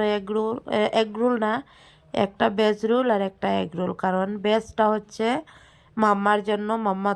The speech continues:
তো ননভেজ খাবে না তার জন্য, আর একটা ওর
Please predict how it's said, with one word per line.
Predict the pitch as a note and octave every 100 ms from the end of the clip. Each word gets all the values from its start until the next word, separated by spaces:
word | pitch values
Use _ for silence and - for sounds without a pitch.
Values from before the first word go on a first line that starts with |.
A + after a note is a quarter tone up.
| G3+
তো | G3+ G3+ G3+ G#3 - - G#3
ননভেজ | G3 F#3+ F#3+ F#3+ F#3+ - - - - -
খাবে | F#3+ F#3+ F#3+
না | A3
তার | F#3+ E3 D#3+
জন্য, | G3 F#3 F3
আর | F3+
একটা | F3 G#3
ওর | G3